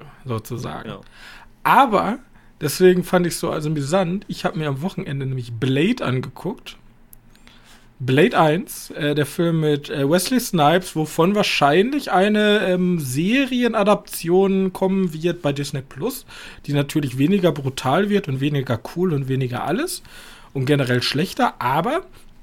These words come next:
Speaker 1: in Blade eins geht's ja im Grunde darum, dass da, äh, gibt's so ein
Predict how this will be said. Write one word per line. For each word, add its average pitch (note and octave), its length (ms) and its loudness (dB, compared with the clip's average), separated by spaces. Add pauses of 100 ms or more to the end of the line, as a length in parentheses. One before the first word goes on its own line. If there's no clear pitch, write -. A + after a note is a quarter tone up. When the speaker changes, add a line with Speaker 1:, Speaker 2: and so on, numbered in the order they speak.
(540)
Speaker 1:
in A#3 240 6
Blade G#3+ 340 6
eins G3+ 380 4
geht's F#3 240 0
ja F#3+ 80 6
im D#3+ 80 2
Grunde G3 380 2
darum, F#3 600 4 (600)
dass - 760 4
da, D3+ 600 2
äh, F#3+ 80 -8
gibt's D#3+ 220 -8
so D3+ 120 2
ein C#3 220 -2